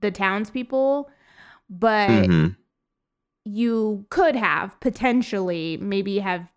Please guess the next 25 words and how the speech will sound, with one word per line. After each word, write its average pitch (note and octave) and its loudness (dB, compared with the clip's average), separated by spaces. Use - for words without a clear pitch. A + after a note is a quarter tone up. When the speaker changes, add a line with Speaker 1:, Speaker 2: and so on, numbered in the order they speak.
Speaker 1:
had F#3+ -2
shown F#3+ -4
it. F3+ -4
But A3+ 2
I C4+ 2
think F#4+ 0
it, F#4 0
I C4 2
think F#4+ 0
it, F#4 2
once A#3 0
we D#4+ 2
see A#3 -2
the A3 0
design A3 0
of G3 -6
the G3 0
werewolf, G3+ 0
i-, - -10
the B3 2
way C#4+ 2
that F4 0
this C#4+ 0
werewolf A3+ 0
is, G#3+ 0